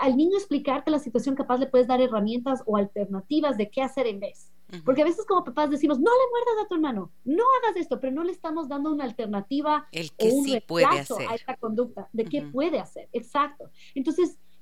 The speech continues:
Speaker 1: él ese rato se pone en frío cuando dices, "No le muerdas", pero la siguiente vez que se enoja va a volver a morder porque no sabe qué más hacer.
Speaker 2: Ujú.
Speaker 1: Ah.
Speaker 2: Y creo que aquí esta parte, em, que acabas de mencionar, Ana, em,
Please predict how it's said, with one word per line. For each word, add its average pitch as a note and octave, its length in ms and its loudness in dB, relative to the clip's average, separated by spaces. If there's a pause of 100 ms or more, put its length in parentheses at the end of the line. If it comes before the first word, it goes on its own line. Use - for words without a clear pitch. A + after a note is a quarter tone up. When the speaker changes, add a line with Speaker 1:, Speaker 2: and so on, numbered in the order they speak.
Speaker 1:
él F4+ 400 0
ese E4+ 240 0
rato D#4 280 -2
se B3+ 160 0
pone C#4+ 300 0
en D#4+ 120 -4
frío C#4+ 300 0
cuando B3 180 -6
dices, A#3 240 -2
"No B3+ 120 -2
le C#4 100 2
muerdas", C4 520 -2 (220)
pero C4 140 6
la C4+ 80 2
siguiente D4 340 -4
vez D#4 140 -6
que D#4 80 -4
se D4 120 -4
enoja D4+ 280 0
va C4+ 120 2
a - 20 -2
volver C#4+ 280 2
a D4+ 60 0
morder D4 400 0
porque - 220 -10
no D4 100 -14
sabe E4 280 -10
qué D#4+ 100 -12
más C4 180 -10
hacer. - 260 -14 (180)
Speaker 2:
Ujú. D3+ 420 -10
Speaker 1:
Ah. F3 240 -12 (680)
Speaker 2:
Y A3+ 120 -12
creo A#3 320 -6
que A#3 360 -6
aquí A3+ 480 -10
esta G3+ 400 -8
parte, G#3 520 -6 (120)
em, C3+ 500 -10
que - 100 -12
acabas G#3 320 -8
de F#3+ 100 -8
mencionar, D3+ 540 -8
Ana, D#3+ 300 -8 (1200)
em, D#3+ 340 -8